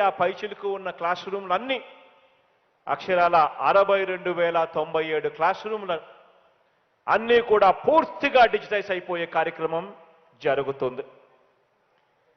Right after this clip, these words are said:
ఈరోజు ప్రతి ఐఎఫ్పీలు బిగించడమే కాకుండా,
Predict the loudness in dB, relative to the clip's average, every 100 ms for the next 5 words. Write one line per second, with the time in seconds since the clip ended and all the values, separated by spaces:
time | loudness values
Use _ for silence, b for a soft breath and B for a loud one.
0 | _ _ _ _ _ _ _ 6 6 8
1 | 4 2 -4 -18 -20 -20 _ _ _ _
2 | _ _ _ 0 2 2 2 2 4 0
3 | -2 -12 -10 -10 -6 0 2 0 -4 -8
4 | -8 -6 -4